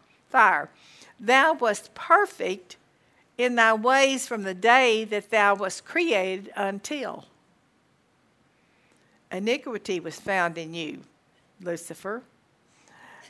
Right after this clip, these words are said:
"By the multitude of thy merchandise, they have filled the midst of thee with violence, and thou hast sinned. Therefore, I will cast thee as a profane out,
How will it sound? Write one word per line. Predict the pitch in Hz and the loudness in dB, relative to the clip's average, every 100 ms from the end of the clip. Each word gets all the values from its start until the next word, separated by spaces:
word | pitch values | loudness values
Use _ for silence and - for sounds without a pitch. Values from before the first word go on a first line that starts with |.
| _ | _
"By | 190 220 220 | -2 2 2
the | 220 | 2
multitude | 208 233 320 370 - 320 294 294 | 2 4 4 2 -8 -4 -2 0
of | 247 233 | -2 2
thy | 254 | 2
merchandise, | 247 247 240 240 196 185 180 175 180 | 4 2 0 -4 -6 -4 -4 -4 -8
they | 208 233 | -2 -2
have | 208 196 | 0 -6
filled | - - 285 294 240 | -8 -6 -2 0 2
the | 214 | 0
midst | 214 240 285 - - | 0 -2 -2 -8 -6
of | 202 202 | -6 -6
thee | 202 226 | -2 -2
with | 220 190 | -2 -8
violence, | 180 208 214 226 247 254 - | -2 2 4 2 0 -4 -8
and | - 185 185 | -8 -8 -4
thou | 196 214 | -2 -2
hast | 208 208 180 | -2 -6 -8
sinned. | - - 226 208 156 151 165 _ - _ _ | -12 -8 -6 -4 -6 -10 -18 _ -20 _ _
Therefore, | 220 269 254 226 - | 0 0 0 0 0
I | - 208 | 4 4
will | 214 208 | 4 0
cast | 190 - 277 285 285 | -10 -2 0 0 -2
thee | - 247 | -6 -4
as | - 196 | -2 -4
a | 196 | -6
profane | - - 269 311 - 294 226 180 175 185 - _ _ - | -8 -2 -2 -2 -2 2 2 0 -6 -14 -20 _ _ 2
out, | 226 277 302 | 4 6 2